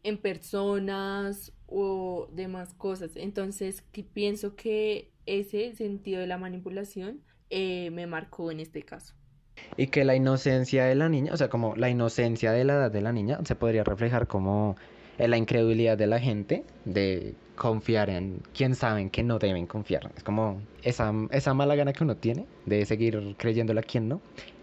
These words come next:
Speaker 2: Eso.
Speaker 1: Otro punto muy importante es que no importa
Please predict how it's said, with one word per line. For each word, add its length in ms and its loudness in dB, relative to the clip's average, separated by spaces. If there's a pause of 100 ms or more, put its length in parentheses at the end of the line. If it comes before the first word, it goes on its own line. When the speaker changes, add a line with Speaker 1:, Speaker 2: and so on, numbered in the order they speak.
Speaker 2:
Eso. 360 -4 (680)
Speaker 1:
Otro 200 -4
punto 360 -4
muy 280 -4
importante 640 -8 (460)
es 540 -4 (460)
que 160 -4
no 100 -2
importa 720 0